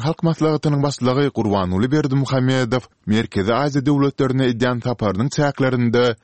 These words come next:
ýigirme üçinji, ýigirme dördünji aprel aralygynda Özbekistanyň Samarkand şäherinde bolar.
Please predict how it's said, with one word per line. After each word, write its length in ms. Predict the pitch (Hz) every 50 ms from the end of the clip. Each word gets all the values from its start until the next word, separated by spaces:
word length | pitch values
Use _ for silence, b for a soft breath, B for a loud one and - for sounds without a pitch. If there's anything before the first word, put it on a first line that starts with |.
| _ _ -
ýigirme 280 | 113 123 123 117 107 98
üçinji, 420 | - - 101 101 98 87 104 113 120 117 107 98 107
ýigirme 300 | 117 117 123 120 113 110
dördünji 420 | 117 113 104 95 95 98 101 147 147
aprel 320 | 143 - 151 151 147 139
aralygynda 760 | 135 139 135 131 127 123 120 123 120 117 120 123 123 123 110 - _ -
Özbekistanyň 680 | - 113 110 101 101 101 95 - - - 104 110 135 147
Samarkand 540 | - - 135 123 110 95 - - 127 131 131
şäherinde 580 | - - 151 131 143 156 160 147 117 110 95
bolar. 340 | 92 98 95 98 101 101 98